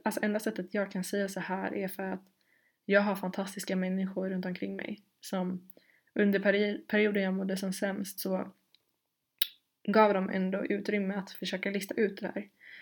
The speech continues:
De satte mig inte i någon box och tvingade mig på något sätt att så här,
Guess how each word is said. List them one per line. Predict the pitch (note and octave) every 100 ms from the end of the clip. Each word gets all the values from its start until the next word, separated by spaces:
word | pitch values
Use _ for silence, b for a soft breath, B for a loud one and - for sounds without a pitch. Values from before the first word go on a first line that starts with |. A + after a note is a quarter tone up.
| B B B
De | G3 G3 G#3+ -
satte | A3+ A3 A#3
mig | A3
inte | G3 G3
i | G3
någon | G3 F#3+
box | F#3+ G3+ -
och | G3 G#3+ -
tvingade | - G#3 G#3 G#3
mig | G3 F#3+
på | G3
något | G3
sätt | F#3+ F#3+
att | F#3+
så | -
här, | G3 G3